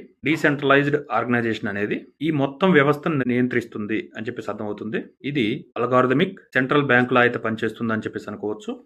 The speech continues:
కానీ ఇది పూర్తిగా ట్రాన్స్పరెంట్ బ్లాక్ చైన్ ఆధారంగా ఉంటుంది అనుకోవచ్చు. అంటే, ప్రభుత్వాలు లేదా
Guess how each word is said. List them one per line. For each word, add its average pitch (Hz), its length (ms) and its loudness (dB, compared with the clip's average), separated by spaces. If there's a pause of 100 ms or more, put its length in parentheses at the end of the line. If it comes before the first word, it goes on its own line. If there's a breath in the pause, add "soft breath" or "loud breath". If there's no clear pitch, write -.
(140)
కానీ 113 260 0 (300)
ఇది 110 180 -8
పూర్తిగా 123 500 0 (300)
ట్రాన్స్పరెంట్ 120 560 0 (340)
బ్లాక్ 120 340 0
చైన్ 135 180 4
ఆధారంగా 117 400 4
ఉంటుంది 113 300 -2
అనుకోవచ్చు. 107 480 -4 (280)
అంటే, 110 280 0 (440)
ప్రభుత్వాలు 117 540 0 (460)
లేదా 123 320 2